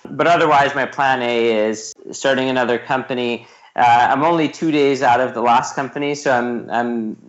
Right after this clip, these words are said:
in, in kind of my research and exploration phase for the next few months,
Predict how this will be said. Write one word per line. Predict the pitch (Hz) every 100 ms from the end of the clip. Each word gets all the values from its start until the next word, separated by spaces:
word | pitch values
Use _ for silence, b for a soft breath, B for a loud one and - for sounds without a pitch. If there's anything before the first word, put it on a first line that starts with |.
| 82
in, | 107 123
in | 143 135 127
kind | - 143 135
of |
my | 127
research | 120 123 120 139 -
and | 120
exploration | 120 - 123 110 113 113 131 127
phase | 143 156 151 - - -
for |
the | 123
next | 123 123 - - - _ _
few | 131
months, | 113 110 113 110 -